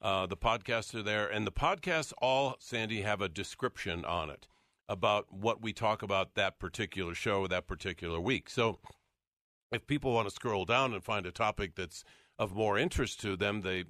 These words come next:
they certainly can do that. And, and I've, I've actually talked to people that spend a lot of time in their vehicle,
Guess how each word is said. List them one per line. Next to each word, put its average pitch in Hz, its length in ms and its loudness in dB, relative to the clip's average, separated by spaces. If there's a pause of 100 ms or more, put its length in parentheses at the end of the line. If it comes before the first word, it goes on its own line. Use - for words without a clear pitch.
they 95 100 -2
certainly 87 420 -6
can 90 180 -8
do 123 200 2
that. 87 260 2
And, 101 200 2 (360)
and 135 140 2
I've, 156 260 2
I've 143 240 -2
actually 170 380 -2
talked 143 280 0
to 131 60 -8
people 135 360 0
that 107 180 0 (140)
spend - 260 -2
a 113 60 2
lot 107 240 4
of 104 80 -8
time 113 280 0
in 98 120 -2
their 90 140 -2
vehicle, 90 600 -2